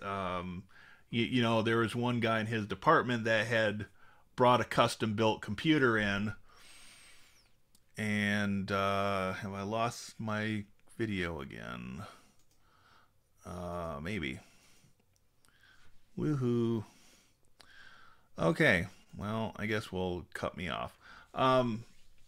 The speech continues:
hopefully you can all still hear me. <laughs> Uh, but yeah, uh, seems, seems video is not cooperating with me today.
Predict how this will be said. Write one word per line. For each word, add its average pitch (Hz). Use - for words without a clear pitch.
hopefully 143
you 131
can 120
all 117
still 120
hear 147
me. 185
<laughs> -
Uh, 131
but 135
yeah, 110
uh, 117
seems, 120
seems 113
video 104
is 98
not 92
cooperating 76
with -
me -
today. 52